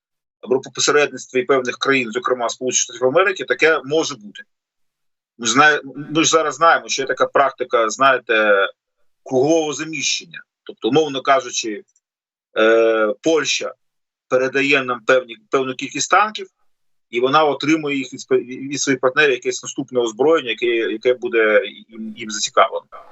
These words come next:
І так само може Японія працювати, ну, практично так само, тобто через, е, посередників передавати, е, певне озброєння, а потім вже посередники, е, там, у, е,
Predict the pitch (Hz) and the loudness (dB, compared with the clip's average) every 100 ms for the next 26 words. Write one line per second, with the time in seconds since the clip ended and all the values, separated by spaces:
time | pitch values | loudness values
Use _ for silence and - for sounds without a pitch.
0 | - _ _ _ 107 113 - 185 220 208 | -20 _ _ _ -4 0 4 4 2 -2
1 | 180 185 185 185 170 - 123 123 123 107 | 0 0 0 0 0 0 0 -2 0 0
2 | 95 95 147 - - _ _ - 131 - | 0 0 -2 -2 -6 _ _ -8 -6 -2
3 | 151 113 107 - 165 202 151 110 - 107 | -2 -2 -4 0 0 0 -4 -14 -16 -10
4 | - 110 104 - 107 104 104 131 151 170 | -4 -2 -2 -4 -6 -6 0 2 2 0
5 | 160 113 - _ _ _ _ 117 123 127 | -4 -8 -8 _ _ _ _ 0 2 4
6 | 135 131 123 113 - - _ _ - 104 | 4 2 -2 -10 -12 -20 _ _ -4 0
7 | 139 135 131 131 - 170 220 202 185 _ | 2 2 0 -4 0 2 2 0 -6 _
8 | _ _ _ _ _ _ _ _ - - | _ _ _ _ _ _ _ _ -12 -2
9 | 147 151 131 139 135 135 156 160 139 127 | 0 0 -6 -6 -6 0 0 0 -4 -2
10 | 113 104 - 104 104 - 113 107 104 101 | -2 -4 -4 -4 -4 -12 -4 -2 -2 -4
11 | - _ _ _ _ _ - 104 101 104 | -8 _ _ _ _ _ -4 2 4 6
12 | 104 | 4